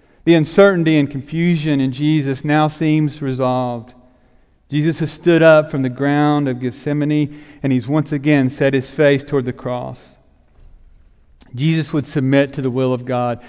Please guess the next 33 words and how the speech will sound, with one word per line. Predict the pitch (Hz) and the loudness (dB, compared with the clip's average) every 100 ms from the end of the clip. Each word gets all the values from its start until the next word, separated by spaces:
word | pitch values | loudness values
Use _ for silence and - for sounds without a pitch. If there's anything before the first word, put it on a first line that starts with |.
| - - | -16 -2
Jesus | 170 190 190 | 2 2 2
would | 175 | 2
be | 175 170 | 6 4
obedient | 143 165 175 165 143 | 6 4 4 2 -2
to | 143 | -2
his | 139 135 | -4 -4
calling. | 151 139 131 117 - - | -4 -2 -2 -6 -10 -6
He | 185 | 0
would | 185 165 | 2 2
stand | - 190 180 165 | 2 4 4 2
firm | 185 185 180 | 2 2 2
in | 165 | 2
the | 143 | 0
face | 180 175 175 156 | 2 4 4 2
of | 143 | 0
difficulty | 139 180 190 175 165 156 | 0 2 0 0 0 2
and | 151 | 0
opposition. | 156 147 135 165 165 - 127 - - - | -2 -2 -2 0 -2 -2 -6 -6 -14 0
He | 180 | 4
would | 190 151 | 6 4
drink | 147 190 202 196 | 4 4 4 0
the | 170 | -4
cup | - 170 175 | 0 2 2
of | 165 | 0
his | 147 - | -2 -2
Father's | 170 170 165 143 | 2 2 2 -2
will. | 151 165 160 - - - | 0 4 4 2 -8 0
He | 185 | 4
would | 196 | 6
be | 165 185 | 6 2
forsaken | 175 156 - 185 190 196 196 | 0 -4 4 6 6 2 0
for | 180 175 165 | 0 0 2
us, | 180 190 - | 4 2 -2